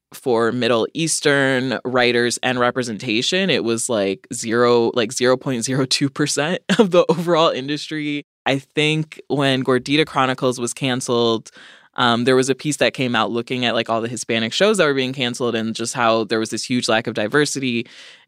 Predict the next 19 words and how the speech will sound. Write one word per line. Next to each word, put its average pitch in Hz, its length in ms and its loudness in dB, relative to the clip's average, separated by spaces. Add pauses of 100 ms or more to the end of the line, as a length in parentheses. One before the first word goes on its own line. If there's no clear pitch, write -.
(140)
And 123 560 2
I 135 80 0
think 147 120 4
when 165 120 2
someone 196 240 0
broke 120 280 2
down 135 220 2
the 135 100 -2
numbers 175 720 2
<laughs> - 40 -10
of, 254 140 0
like, 247 180 2
the 233 100 2
writers, 156 480 2
most 127 300 -4
of 143 100 -4
them 139 240 0
were, 127 260 2
um, 110 440 -2